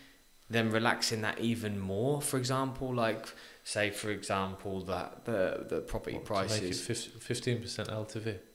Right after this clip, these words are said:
Speaker 1: No, but I
Speaker 2: Or
Speaker 1: mean, um, if, say, for example, uh, in England, you're a first-time buyer, you can
Speaker 2: Yeah.
Speaker 1: get ten percent.
Speaker 2: Mm-hmm.
Speaker 1: Now, if property prices keep on increasing, then it's obviously potentially could slow down the market for buying. And then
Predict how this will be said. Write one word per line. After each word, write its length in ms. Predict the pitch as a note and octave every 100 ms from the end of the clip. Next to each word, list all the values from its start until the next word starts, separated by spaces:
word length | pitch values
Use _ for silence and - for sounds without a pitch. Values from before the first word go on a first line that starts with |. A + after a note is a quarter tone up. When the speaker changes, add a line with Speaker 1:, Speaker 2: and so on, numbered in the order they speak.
| A#2
Speaker 1:
No, 200 | A2+ G2+
but 60 | E2+
I 60 |
Speaker 2:
Or 20 | F#2
Speaker 1:
mean, 300 | F#2+ F#2 F#2
um, 420 | F#2 F#2 F2+ F2 -
if, 320 | A2 G#2 E2
say, 160 | - B2+
for 160 | B2+
example, 640 | G#2 G#2 G2 F#2+ F#2 E2+ - -
uh, 240 | F#2 F2+ -
in 140 | A#2+
England, 300 | A2 F#2 F#2
you're 100 | F#2
a 40 | F2
first-time 480 | G2+ F2+ - F2 F2
buyer, 340 | F2 E2+ E2
you 120 | D#2+ -
can 20 |
Speaker 2:
Yeah. 120 | A2 G2+ - -
Speaker 1:
get 200 | - -
ten 160 | F2+
percent. 340 | D2+ - D#2+ - - G#2+
Speaker 2:
Mm-hmm. 180 | G#2 A2+ - - - -
Speaker 1:
Now, 300 | G2 G2 - - -
if 160 | A2
property 260 | - A#2+ G2
prices 360 | - G#2 - -
keep 200 | G2 -
on 100 | F2
increasing, 760 | - A2 G#2 - D#2+ F#2 G#2
then 160 | - F2
it's 160 | E2 F2+
obviously 320 | E2+ - C#2+ -
potentially 400 | - F#2 - E2
could 100 | F2
slow 240 | - F2+
down 180 | E2+ D#2+
the 60 | E2
market 760 | F2 F2+ - D#2+ - - -
for 140 | - D#2+
buying. 380 | F#2 F2 D#2+ C#2+ - - - - -
And 140 | F2+
then 280 | F2 E2+ E2+